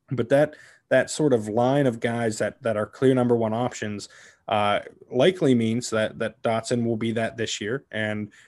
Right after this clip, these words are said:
then he will likely go off to the N F L, which he could have last year and probably would have been a, a, you know, a late day two, early day three pick, but now he can improve his stock even more in a weaker wide receiver class and solidify himself as an early day two pick.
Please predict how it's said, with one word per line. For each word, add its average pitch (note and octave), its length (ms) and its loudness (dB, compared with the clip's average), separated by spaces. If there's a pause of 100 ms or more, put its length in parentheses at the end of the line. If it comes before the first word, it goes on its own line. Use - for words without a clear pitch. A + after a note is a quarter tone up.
(160)
then G#2+ 240 0
he A2+ 120 -6
will G#2+ 160 -2
likely G#2+ 300 -2
go A2+ 160 -2
off A2 140 2
to - 80 -14
the A2+ 100 -2
N G#2+ 80 -4
F - 120 -6
L, B2+ 140 2
which A#2+ 140 -2
he C#3 80 -4
could D#3+ 160 4
have F3+ 100 4
last B2+ 300 2
year D#3 100 -2
and D#3 80 -8
probably B2 400 0
would A#2+ 140 0
have A#2+ 100 -4
been A#2 140 -2
a, G#2 120 -6 (120)
a, A2+ 100 -8
you G#2+ 140 -10
know, G#2+ 160 -6
a F#2+ 80 -6 (260)
late A2+ 280 -6
day A2+ 180 -4
two, A#2 340 -4
early A#2 260 -4
day A2 200 -4
three G#2+ 240 -10
pick, - 340 -6 (460)
but B2+ 60 0
now C#3+ 240 2
he C#3 160 -4
can C3 180 0
improve B2 320 0
his C3 140 2
stock B2+ 300 0
even A#2 200 -2
more B2+ 480 2
in B2 100 -4
a A2 60 -2
weaker C#3+ 320 0
wide A2+ 240 0
receiver A2 320 -6
class A2+ 380 -6
and A#2 120 -10
solidify C3 500 2
himself A2 360 -4
as A2 100 -4
an A#2+ 80 0
early C#3+ 260 2
day F#2+ 220 -10
two - 220 -20
pick. - 220 -20